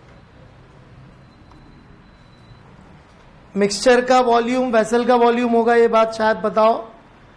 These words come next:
लेकिन जब हम pressure लिखेंगे तो वो individually दोनों का sum होता है, क्योंकि इसके molecule भी जाके टक्कर मार रहे होंगे, उसके molecule भी टक्कर मार रहे होंगे। ये बात पता है कि नहीं पता है? हाँ,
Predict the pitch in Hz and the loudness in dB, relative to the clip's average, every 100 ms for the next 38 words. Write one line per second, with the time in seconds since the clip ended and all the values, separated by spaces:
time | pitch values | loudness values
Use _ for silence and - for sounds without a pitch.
0 | - - 196 202 208 220 220 240 214 220 | -20 -20 -8 -6 -4 -2 0 0 -2 -2
1 | 202 285 285 262 254 240 220 190 160 - | -2 2 0 0 0 0 0 -2 -4 -12
2 | - - - - - - - - 214 220 | -20 -20 -20 -20 -20 -20 -20 -8 -2 0
3 | 208 214 220 180 226 226 214 220 214 240 | 2 0 -2 0 -2 0 0 0 2 2
4 | 269 277 - - - - - - 240 226 | 2 0 -8 -20 -20 -20 -14 -2 0 2
5 | 202 202 202 190 202 - 226 220 208 233 | 0 0 0 -4 -6 -4 -2 -2 -4 -4
6 | 233 233 226 220 196 233 226 226 240 254 | 0 0 0 -2 -2 0 0 0 0 0
7 | 285 - - - - - - 220 214 240 | -2 -4 -14 -20 -20 -20 -6 -6 -2 0
8 | 220 214 214 220 208 202 202 190 180 180 | 0 0 -2 -2 -2 -2 -2 -2 -2 -2
9 | 180 202 208 220 185 220 247 254 247 240 | -4 -2 0 0 -2 -4 -2 -2 -4 -4
10 | 233 214 190 - - - - - - - | -4 -2 -4 -8 -20 -20 -20 -20 -20 -20
11 | - - - - - 220 269 | -20 -20 -20 -20 -10 -2 0